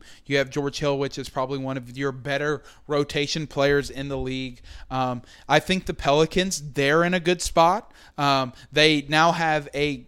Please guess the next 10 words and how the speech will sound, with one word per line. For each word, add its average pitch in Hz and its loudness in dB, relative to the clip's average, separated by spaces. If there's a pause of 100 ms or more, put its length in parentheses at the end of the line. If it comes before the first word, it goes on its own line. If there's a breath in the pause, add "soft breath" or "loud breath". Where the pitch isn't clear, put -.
good 147 2
point 165 -6
guard 156 2
that 147 -2
kind 147 0
of 135 -6
complement, 156 -2 (240 loud breath)
uh, 131 0
Lonzo 135 -2
Ball. 165 6